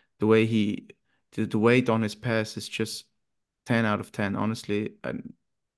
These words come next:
the weight on his pass is perfect. I-, and without him, there would, every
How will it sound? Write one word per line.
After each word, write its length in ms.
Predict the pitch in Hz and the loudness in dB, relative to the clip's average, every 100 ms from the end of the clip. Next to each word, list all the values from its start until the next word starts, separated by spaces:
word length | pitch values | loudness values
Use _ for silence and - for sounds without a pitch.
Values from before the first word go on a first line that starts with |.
| _ | _
the 80 | - | -2
weight 240 | 107 113 113 | 0 0 0
on 100 | 110 | -6
his 140 | 98 | -8
pass 320 | - 101 110 | -8 -6 -8
is 80 | - | -12
perfect. 720 | - - 110 110 104 104 - - | -12 -4 -4 -2 -6 -6 -10 -12
I-, 180 | - - | -12 -10
and 320 | 107 101 113 - _ - | -8 -8 -10 -14 _ -4
without 360 | 117 120 123 120 | 0 4 2 2
him, 460 | 123 110 110 - - - _ _ - | -2 0 -4 -8 -18 -20 _ _ -8
there 100 | 110 | -4
would, 260 | 107 113 - - - | -2 -4 -8 -14 -4
every 540 | 123 120 120 113 110 | -2 0 -2 -2 -4